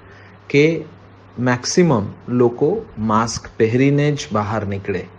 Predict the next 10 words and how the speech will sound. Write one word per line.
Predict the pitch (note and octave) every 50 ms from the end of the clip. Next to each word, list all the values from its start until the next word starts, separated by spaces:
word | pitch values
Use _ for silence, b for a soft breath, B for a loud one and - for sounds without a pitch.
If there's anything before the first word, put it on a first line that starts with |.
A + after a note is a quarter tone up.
| - - - - - - - - - - - - - - - - - - - - -
એ | C3 C3
સૌથી | B2+ - C#3+ C3 - - C#3
અગત્યનું | B2 A2 B2 C3 C3 - C#3 C3+ B2+
વસ્તુ | A#2 A2 G#2+ - - A2+ G2+
છે. | - - D#3+ F3+ - B B B B B B B B -
અને | - C3 C3+ C#3+ D3+ D#3 D#3+ - D#3+ -
second | - - C#3+ C3+ C#3 - G3+ G3 G3 F#3+ G3+ - - B2+
વસ્તુ | C3+ C3+ C3 - - D3+ C#3
છે | C3 - - D3+ D3 C#3
કે | C#3+ - C#3+ C#3+ D3 D#3